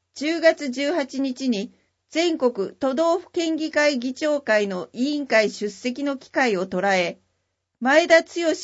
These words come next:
議長から北海道議会の大谷徹議長に義援金をお渡ししました。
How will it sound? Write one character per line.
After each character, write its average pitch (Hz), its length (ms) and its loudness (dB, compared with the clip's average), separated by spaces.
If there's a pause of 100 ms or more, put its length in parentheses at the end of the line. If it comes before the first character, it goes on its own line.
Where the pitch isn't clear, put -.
議 247 160 -4
長 226 240 0
か 170 160 0
ら 170 220 0 (560)
北 247 100 0 (100)
海 339 260 4
道 320 240 2
議 311 160 -4
会 226 260 2
の 185 280 -6 (140)
大 311 220 0
谷 320 300 2
徹 311 380 -2
議 277 160 -8
長 226 260 0
に 185 260 -4 (140)
義 233 140 -2
援 285 220 0
金 277 220 -4
を 247 100 6
お - 20 8
渡 247 260 4
し 247 60 -12
し - 260 -14
ま 202 160 -2
し - 160 -14
た。 135 200 -4